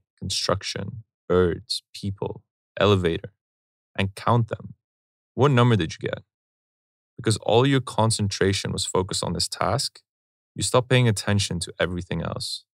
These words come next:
And it's something very simple to start with in order to be more present. Give it a shot. Second, try spontaneous writing. Let your thoughts spill and let your mind and heart connect on paper. A common practice,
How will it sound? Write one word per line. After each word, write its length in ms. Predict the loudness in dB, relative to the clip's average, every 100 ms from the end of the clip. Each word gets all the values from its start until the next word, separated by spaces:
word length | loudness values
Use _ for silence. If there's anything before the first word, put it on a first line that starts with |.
| -4
And 100 | -2
it's 120 | -2
something 360 | -2 0 0 0
very 440 | 2 4 4 2
simple 400 | 0 -4 -6 -8
to 120 | -4
start 360 | -2 0 -2 -2 -6
with 240 | -6 -6
in 140 | -4 -2
order 160 | -2
to 100 | -4
be 160 | -6 -4
more 220 | -4 -4
present. 400 | -4 -4 -6 -14 _ _ _ _ _ -2
Give 160 | 0
it 80 | 0
a 20 |
shot. 380 | 2 2 2 -2 _ _ _ _ _ _ _ _ -14
Second, 580 | -2 0 2 0 -2 -10 _
try 180 | 2 2
spontaneous 600 | 2 -2 0 2 2 2
writing. 400 | 2 0 -2 -10 _ _ _ _ _ _ _ _ _ _ 0
Let 140 | 2
your 120 | 2 0
thoughts 340 | 4 4 2
spill 460 | 0 2 2 -2 -8 -8
and 100 | -2
let 180 | 0 2
your 80 | 2
mind 340 | 4 4 4
and 100 | 4
heart 400 | 2 2 2 0
connect 360 | -6 -4 -4 -4
on 120 | -6
paper. 520 | -4 -6 -4 -8 -10 _ _ _ _ _ _ -16
A 40 |
common 360 | -2 2 2 2
practice, 640 | 0 0 0 -2 -2 -6